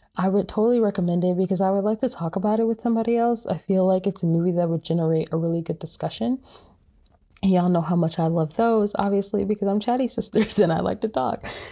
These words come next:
So, yeah, I would totally recommend it. I think the ending left me hanging. No questions. Did I need more? Yeah. Um, because I,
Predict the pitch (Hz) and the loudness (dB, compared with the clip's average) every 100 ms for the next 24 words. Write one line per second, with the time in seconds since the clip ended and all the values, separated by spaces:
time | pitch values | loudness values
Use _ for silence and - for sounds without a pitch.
0 | - - - 214 208 202 190 - 196 _ | -16 -6 0 2 4 4 2 0 -4 _
1 | - 202 220 160 156 - 196 190 190 185 | -2 2 2 2 -4 -4 0 2 4 2
2 | 190 185 185 180 _ _ 208 208 240 247 | 2 2 0 -2 _ _ -2 0 2 2
3 | 247 214 196 180 170 170 170 170 - _ | 4 2 2 2 2 2 2 2 -2 _
4 | - _ _ _ - 180 180 180 185 185 | -20 _ _ _ -4 0 2 4 4 2
5 | 185 180 - 190 185 214 - 180 170 190 | 0 -2 -4 -2 0 -2 0 0 2 2
6 | 185 175 - 165 170 185 208 208 208 208 | 4 2 0 -2 0 2 2 4 2 2
7 | 208 - - - _ - 247 220 196 - | 0 -6 -20 -20 _ -4 0 0 0 2
8 | 208 208 208 202 - 175 170 165 160 156 | 2 4 2 2 0 0 2 2 0 0
9 | 156 156 151 - _ - 147 147 147 135 | -2 -2 -4 -8 _ -6 -4 -4 -4 -6
10 | - - - _ - - 160 170 165 165 | -8 -20 -20 _ -10 -6 -4 -4 -2 -4
11 | 165 _ _ _ _ _ _ _ _ _ | -6 _ _ _ _ _ _ _ _ _
12 | _ _ - 226 220 226 220 | _ _ 2 4 4 4 4